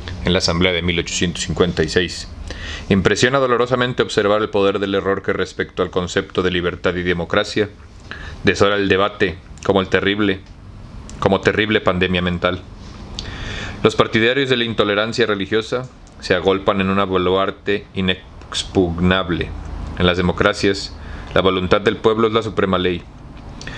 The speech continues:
Hemos proclamado la democracia y el pueblo mexicano tiene adversión por la libertad de cultos.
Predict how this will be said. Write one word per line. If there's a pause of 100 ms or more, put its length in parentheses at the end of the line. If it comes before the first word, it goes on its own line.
(160)
Hemos
proclamado
la
democracia
y
el
pueblo
mexicano
tiene
adversión
por
la
libertad
de
cultos.